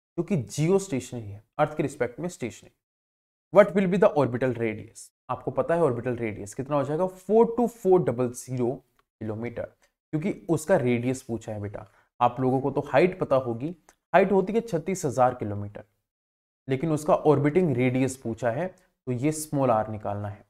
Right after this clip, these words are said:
तो orbiting radius is small r, which is thirty-six thousand plus sixty-four hundred would be approximately four two four double zero किलो।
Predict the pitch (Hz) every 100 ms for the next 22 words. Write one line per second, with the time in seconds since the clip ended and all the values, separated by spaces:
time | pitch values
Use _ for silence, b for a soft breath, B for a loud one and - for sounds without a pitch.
0 | _ _ _ _ 143 143 - _ _ _
1 | - 147 139 151 175 151 147 156 156 160
2 | - 233 156 107 127 - b _ - 123
3 | 147 143 - 143 131 139 139 - 226 -
4 | - 160 135 - - - _ _ _ _
5 | _ _ _ _ _ - 156 156 - -
6 | - 160 - - 156 156 117 107 110 92
7 | - _ _ - 127 120 - 135 - 202
8 | 202 - 139 117 131 127 - 156 156 165
9 | 160 - 185 156 120 117 117 - 110 110
10 | - 110